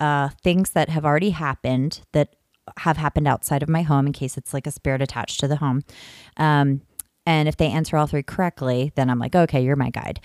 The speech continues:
And then I, then I proceed. Um, another thing I would say about getting a pendulum, the two, the two pendulums I have, uh,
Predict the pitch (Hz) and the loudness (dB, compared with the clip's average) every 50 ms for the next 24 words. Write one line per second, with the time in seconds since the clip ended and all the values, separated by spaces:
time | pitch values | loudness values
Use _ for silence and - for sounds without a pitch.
0 | - - - - - - - _ - 156 156 143 147 156 143 135 131 135 - - | -20 -20 -20 -20 -20 -20 -18 _ -2 -2 0 2 2 2 2 2 0 -2 -4 -4
1 | - 156 143 131 123 - - - - - 202 151 131 - - - - - - 165 | -2 0 0 0 -2 -2 -4 -4 -2 0 0 0 0 -4 -10 -20 -18 -6 -2 0
2 | 165 160 151 139 - - 165 165 185 214 247 262 233 220 - 190 160 156 147 143 | 2 2 2 0 -2 0 2 4 4 4 4 2 2 0 0 0 0 2 2 2
3 | 147 - - 156 139 135 - 135 135 - 151 135 131 131 127 - - 135 127 127 | 0 0 0 0 0 2 2 0 0 0 0 0 2 2 0 0 0 0 0 2
4 | 123 131 127 127 139 147 _ - - - - - - - _ _ _ _ _ _ | 2 2 2 2 0 -2 _ -12 -18 -18 -16 -18 -18 -20 _ _ _ _ _ _
5 | _ _ - 160 - - - - - - 220 247 240 262 277 285 - - - 180 | _ _ -10 -8 -6 -4 -2 0 0 2 2 2 2 2 0 -2 -4 -6 -6 -2
6 | - 220 202 - - - 233 - 208 240 254 254 277 254 240 226 - 185 170 170 | -2 -2 -2 -2 -2 -4 -2 0 2 2 2 4 4 2 2 2 2 2 0 0
7 | 165 151 160 147 143 151 170 190 202 220 - - - - - _ _ _ _ - | 0 -2 -2 -2 -2 -2 -2 -4 -6 -8 -14 -18 -20 -20 -20 _ _ _ _ 0
8 | 165 165 160 151 | 2 4 4 2